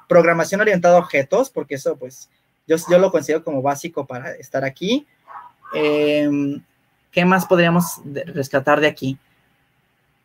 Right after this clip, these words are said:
Am, aprender en cuanto a móvil, si seguimos hablando de, de, de Android,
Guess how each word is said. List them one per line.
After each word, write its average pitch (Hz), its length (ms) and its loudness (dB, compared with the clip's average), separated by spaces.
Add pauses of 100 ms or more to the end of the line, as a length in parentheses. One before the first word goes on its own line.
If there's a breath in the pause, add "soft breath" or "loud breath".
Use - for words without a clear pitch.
(400)
Am, 220 640 6
aprender 202 520 2
en 190 120 0
cuanto 175 260 2
a 143 580 4
móvil, 220 440 2
si 175 120 -8
seguimos 175 380 -2
hablando 175 340 0
de, 135 300 -4
de, 135 220 -4 (200 loud breath)
de 143 120 -2
Android, 190 400 2